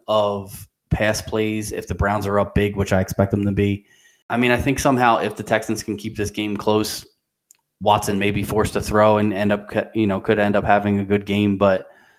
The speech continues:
again, even if they do have to throw a bunch,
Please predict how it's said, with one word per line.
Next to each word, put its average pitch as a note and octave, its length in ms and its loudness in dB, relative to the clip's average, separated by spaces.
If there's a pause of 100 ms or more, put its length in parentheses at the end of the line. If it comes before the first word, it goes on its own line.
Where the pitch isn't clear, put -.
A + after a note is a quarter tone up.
(920)
again, A2+ 300 2
even A#2+ 220 4
if C3 160 2
they G2 440 -2
do A2+ 160 4
have A#2 220 4
to - 60 -10
throw A#2+ 300 4
a A#2+ 40 4
bunch, B2 480 -2